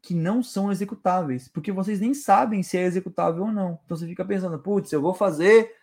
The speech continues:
que-, aquele cake do carinha, que é o que desenha." OK.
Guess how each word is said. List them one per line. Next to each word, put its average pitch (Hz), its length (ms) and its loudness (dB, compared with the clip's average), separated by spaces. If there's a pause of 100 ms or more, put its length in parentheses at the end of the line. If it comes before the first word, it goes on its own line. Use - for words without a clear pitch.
(500)
que-, 202 220 6
aquele 196 340 0
cake 226 480 2
do 220 120 0
carinha, 196 720 2
que - 140 -8
é 160 80 -4
o 160 160 -8 (100)
que 170 240 -4
desenha." 156 580 2
OK. 294 480 -6